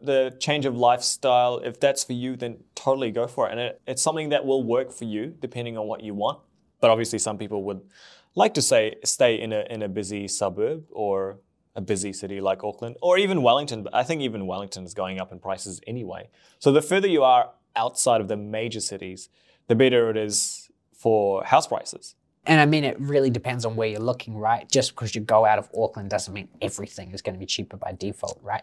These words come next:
Speaker 1: Yeah.
Speaker 2: You start to look towards another city or another, you know, really densely populated, populated suburb, and you're gonna run right back into that same issue. So you need to go somewhere that's gonna be quiet,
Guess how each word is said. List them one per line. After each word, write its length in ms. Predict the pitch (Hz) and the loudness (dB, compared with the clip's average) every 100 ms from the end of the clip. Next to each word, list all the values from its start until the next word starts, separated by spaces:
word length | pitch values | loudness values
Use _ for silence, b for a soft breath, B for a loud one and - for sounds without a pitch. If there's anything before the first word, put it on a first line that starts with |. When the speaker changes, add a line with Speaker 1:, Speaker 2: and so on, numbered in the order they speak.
| - | -6
Speaker 1:
Yeah. 160 | 110 87 B - | -4 -4 B -2
Speaker 2:
You 100 | 117 | 0
start 260 | - 123 | 6 4
to 80 | 123 | 4
look 200 | 120 120 | -2 -2
towards 340 | - 113 110 104 | -4 -4 -2 -4
another 340 | 104 110 104 | -4 -4 -4
city 540 | - - 131 156 202 - b b b - | -4 -4 0 2 2 -2 b b b 0
or 180 | 110 | 2
another, 520 | 107 113 110 110 104 - _ | 4 2 0 0 -2 -6 _
you 100 | 120 | -4
know, 180 | 113 123 | -4 -6
really 300 | 120 120 113 110 | -6 -4 -2 -4
densely 300 | - 110 113 | -4 -4 -4
populated, 600 | 107 117 110 107 107 - - | 0 0 0 -4 -6 -10 -6
populated 460 | 117 110 107 98 | -4 -2 -4 -4
suburb, 420 | - 147 127 107 104 - | 2 2 2 0 -4 -12
and 120 | 110 | -10
you're 80 | 113 | -8
gonna 180 | 120 110 | -6 -4
run 280 | 110 110 101 | -4 -6 -4
right 220 | 101 - | -4 -4
back 200 | 101 - | -8 -6
into 220 | 107 92 | -8 -8
that 160 | - - | -10 -10
same 260 | - 101 92 | -8 -8 -10
issue. 280 | 101 - - _ | -10 -10 -14 _
So 160 | - 131 | 2 4
you 60 | |
need 180 | 127 139 | 4 2
to 80 | 147 | 0
go 240 | - 113 | 2 0
somewhere 380 | 107 - 110 104 | 0 -4 -4 -8
that's 180 | 98 - | -8 -10
gonna 160 | 107 98 | -10 -10
be 80 | |
quiet, 480 | - - 110 143 175 | -10 -2 4 4 2